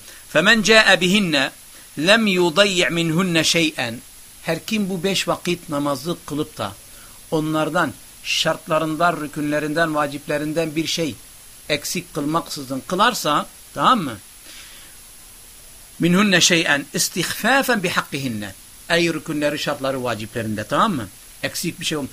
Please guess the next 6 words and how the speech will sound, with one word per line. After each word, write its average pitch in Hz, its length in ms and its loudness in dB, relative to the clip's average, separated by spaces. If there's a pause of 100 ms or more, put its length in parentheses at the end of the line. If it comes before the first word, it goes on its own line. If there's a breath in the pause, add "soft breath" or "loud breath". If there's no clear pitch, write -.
(240 loud breath)
biliyorsun 160 480 -2
bir 196 180 0
namaz 165 400 0 (1400 loud breath)
rükünlerinden 175 920 2
bir 190 180 2
rükün 160 440 0